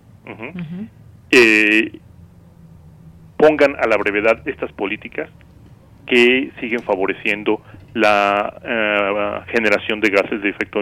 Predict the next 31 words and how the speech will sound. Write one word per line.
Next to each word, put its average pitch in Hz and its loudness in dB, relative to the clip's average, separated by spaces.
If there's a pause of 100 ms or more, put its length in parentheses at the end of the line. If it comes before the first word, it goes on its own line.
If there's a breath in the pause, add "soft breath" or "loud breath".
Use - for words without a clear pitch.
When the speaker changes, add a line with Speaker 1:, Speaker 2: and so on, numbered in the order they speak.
Speaker 1:
eh, 101 -8
invernadero, 92 0
la 98 2
emisión 110 -2
de 113 2
gases 104 0
de 104 -6
efecto - -8 (320 loud breath)
invernadero, 95 -2 (260 loud breath)
que 110 0
se 110 0
les 104 -2
dejen 123 2
de 110 2
dar 104 6
subsidios 147 2
a 120 2
las 101 -4
compañías 98 -8
petroleras, 92 -2 (560 loud breath)
ajá, 113 -6
que - -6
se 110 4
de-, 120 0
eh, 107 4
dejen 127 2
de, 104 4 (200)
eh, 101 -4 (600)
de, 110 -6
de 101 0
producir, 117 0